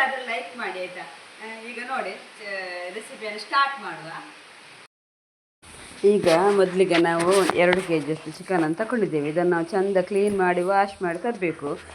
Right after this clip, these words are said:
ಮತ್ತು ನಾವಿದನ್ನು ನಮಗೆ ಅದು ಬೇಕಾದ ಸೈಜಿಗೆ ಕಟ್ ಮಾಡ್ಕೊಳ್ಬೇಕು. ಅಂದರೆ ಚಿಕ್ಕ ಚಿಕ್ಕದಾಗಿ ಕಟ್, ಕಟ್ ಮಾಡಬೇಕು. ಚಿಕನ್ ಚಿಲ್ಲಿ ಮಾಡಬೇಕಾದ್ರೆ ನಾವು ದೊಡ್ಡ ದೊಡ್ಡದು ಮಾಡಬಾರ್ದು, ಚಿಕ್ಕ ಚಿಕ್ಕದಾಗಿ ಚಿ-, ಕಟ್ ಮಾಡ್ಬೇಕು. ನೋಡಿ, ಇಷ್ಟು ಚಿಕ್ಕದಾಗಿ ಕಟ್ ಮಾಡಬೇಕು.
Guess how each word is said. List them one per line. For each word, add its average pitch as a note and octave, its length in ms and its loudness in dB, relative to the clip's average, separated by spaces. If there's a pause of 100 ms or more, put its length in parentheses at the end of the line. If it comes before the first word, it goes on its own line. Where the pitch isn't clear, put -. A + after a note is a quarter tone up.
(180)
ಮತ್ತು G3+ 180 -2
ನಾವಿದನ್ನು A3 640 2
ನಮಗೆ A3 300 0
ಅದು G3 360 0
ಬೇಕಾದ G#3 460 2
ಸೈಜಿಗೆ G3+ 460 0
ಕಟ್ A#3+ 280 -6
ಮಾಡ್ಕೊಳ್ಬೇಕು. F3 560 -2
ಅಂದರೆ F3+ 180 -4
ಚಿಕ್ಕ - 220 -10 (100)
ಚಿಕ್ಕದಾಗಿ G3 440 0
ಕಟ್, A3 340 -14
ಕಟ್ A3 220 -6
ಮಾಡಬೇಕು. D3+ 640 -2 (340)
ಚಿಕನ್ G#3 300 -2
ಚಿಲ್ಲಿ G#3+ 280 -2
ಮಾಡಬೇಕಾದ್ರೆ F#3 640 -2
ನಾವು F#3 220 -4
ದೊಡ್ಡ F#3 140 -2
ದೊಡ್ಡದು G3 400 -4
ಮಾಡಬಾರ್ದು, D#3+ 480 -4
ಚಿಕ್ಕ F#3 180 -10
ಚಿಕ್ಕದಾಗಿ G3 640 -4
ಚಿ-, - 340 -14
ಕಟ್ F3+ 240 -6
ಮಾಡ್ಬೇಕು. D3+ 340 -2
ನೋಡಿ, D#3+ 180 -2
ಇಷ್ಟು G3 240 -10
ಚಿಕ್ಕದಾಗಿ D#3+ 520 -6 (100)
ಕಟ್ F3+ 240 -8
ಮಾಡಬೇಕು. D3+ 420 -4